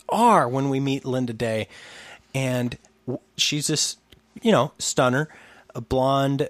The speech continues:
uh, woman, beautiful, and the police lieutenant and Kendall, w-, <laughs> the, the only two other, like, main characters in this movie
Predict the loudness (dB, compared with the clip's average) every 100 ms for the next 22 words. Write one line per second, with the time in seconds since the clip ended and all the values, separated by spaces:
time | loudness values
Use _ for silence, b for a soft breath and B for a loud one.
0 | -2 0 0 -2 -4 -4 -2 -2 -4 -8
1 | -4 -4 -2 -4 -4 -4 -6 -4 -4 -6
2 | -10 _ _ _ _ _ _ -10 -8 -8
3 | -10 -10 -6 -2 0 -2 -4 -10 -8 -6
4 | -6 -2 0 2 -2 b b b b _
5 | -6 -4 -2 -4 -8 _ _ -6 -2 0
6 | 0 -2 -6 B B B _ _ -10 -8
7 | -8 -10 -14 -14 -8 -6 -6 -10 B -16
8 | B B B B B B B _ -8 -2
9 | -2 -2 -4 -4 -2 -2 0 2 2 2
10 | 0 0 2 2 2 0 0 -4 -4 -4
11 | -4 -2 -4 -2 -4 -2 -2 -4 -4 -2
12 | 0 -2 -6